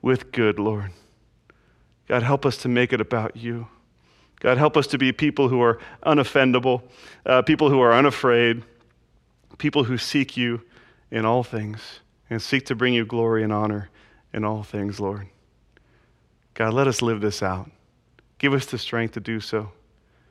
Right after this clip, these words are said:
God, help us to forgive those who have wronged us. God, bring them to our minds at this moment. Bring the names and faces to our minds of people that we need to forgive.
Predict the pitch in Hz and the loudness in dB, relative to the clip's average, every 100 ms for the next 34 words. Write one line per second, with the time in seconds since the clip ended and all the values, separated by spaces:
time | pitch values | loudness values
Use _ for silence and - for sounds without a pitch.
0 | _ - 131 139 143 139 - 131 113 - | _ 2 4 4 4 2 2 0 0 -6
1 | - - 139 123 127 120 120 117 123 110 | -12 -2 0 4 4 4 2 2 -2 -2
2 | 104 107 107 110 107 - - - _ _ | 2 2 2 0 -2 -4 -14 -18 _ _
3 | _ _ - 135 120 156 180 170 156 139 | _ _ 2 2 4 4 4 2 2 2
4 | 120 123 131 120 113 113 120 117 117 101 | 4 4 4 2 -2 -2 -2 0 -2 0
5 | 147 143 120 127 117 110 98 117 113 117 | 0 2 2 0 0 -4 0 -2 -2 -6
6 | 123 113 113 113 117 - 165 156 127 120 | -4 -2 -2 -4 -6 -4 -2 0 -2 0
7 | 156 190 139 - 107 - 117 117 117 - | 0 -2 -4 -8 -12 -8 -6 -6 -8 -20